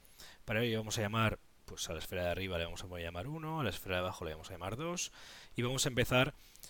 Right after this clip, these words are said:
con la esfera de arriba. En la esfera de arriba, las fuerzas que va a haber sobre esta esfera, pues van a ser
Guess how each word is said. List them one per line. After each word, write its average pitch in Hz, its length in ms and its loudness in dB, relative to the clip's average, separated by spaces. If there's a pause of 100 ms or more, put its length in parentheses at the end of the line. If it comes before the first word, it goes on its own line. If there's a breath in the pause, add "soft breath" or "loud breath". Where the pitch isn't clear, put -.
(140 loud breath)
con 117 120 -2
la 101 80 6
esfera 95 280 4
de 73 100 4
arriba. - 340 -8 (160)
En 143 80 -4
la 120 80 2
esfera 151 240 6
de 151 60 12
arriba, 190 480 8 (400)
las 107 180 0
fuerzas 117 500 2 (280)
que 104 100 0
va 101 140 4
a 107 40 6
haber 113 300 2 (320)
sobre 90 400 -2
esta 101 220 -2
esfera, 160 560 0 (800 loud breath)
pues 85 200 -8
van 87 160 -2
a 87 80 -4
ser 101 380 0